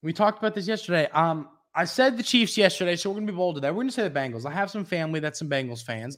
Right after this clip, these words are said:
I don't mind the Bengals. I'm, I like Joe Burrow a little bit. I don't, I don't mind them. I don't mind the Bengals one bit. So, let's say the Bengals are gonna win, are going to win the,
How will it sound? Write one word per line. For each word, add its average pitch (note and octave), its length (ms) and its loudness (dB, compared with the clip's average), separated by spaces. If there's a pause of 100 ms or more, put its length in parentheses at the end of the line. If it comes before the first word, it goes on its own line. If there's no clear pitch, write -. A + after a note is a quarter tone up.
I A#3 60 2
don't D#4+ 120 6
mind G3 220 8
the B2+ 40 -6
Bengals. B2+ 380 0
I'm, G#3 220 -2
I G#3 80 -2
like B3+ 220 -4
Joe D3 140 0
Burrow A#2+ 240 2
a A2+ 40 0
little A2+ 180 -4
bit. A2+ 220 -6
I A2+ 100 -2
don't, A#2+ 200 -6 (360)
I - 60 -12
don't - 120 -12
mind B2 300 6
them. D#3 180 2
I F3+ 80 4
don't A#3 120 6
mind A3+ 180 4
the F#3 60 -6
Bengals F3 340 0
one D#3+ 180 2
bit. C3 240 2
So, D#3 380 10 (600)
let's - 80 -10
say B3 100 6
the G#3+ 80 2
Bengals F3+ 340 6
are C#3 40 -2
gonna C#3 120 0
win, B2 260 0 (120)
are C3 120 0
going C#3+ 320 -2
to - 140 -6
win A#2+ 440 -4 (360)
the, B2 480 -2